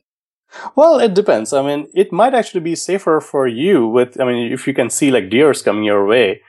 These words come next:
uh, with infrared and night vision, it might actually be safer for you. But yeah,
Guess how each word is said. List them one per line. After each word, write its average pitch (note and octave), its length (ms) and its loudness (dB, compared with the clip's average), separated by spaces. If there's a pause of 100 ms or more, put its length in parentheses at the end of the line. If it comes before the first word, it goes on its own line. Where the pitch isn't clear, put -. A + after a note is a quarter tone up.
(280)
uh, G#2 220 0
with G#2 160 -4
infrared G#2+ 460 0
and G2+ 100 -4
night G2+ 180 -2
vision, A2+ 280 -4
it G#2 80 -14
might A#3+ 180 0
actually E3+ 220 -6
be A#2+ 80 -6
safer G#2 320 -6
for G2 200 -10
you. - 80 -8
But G#2 300 -4
yeah, - 220 -2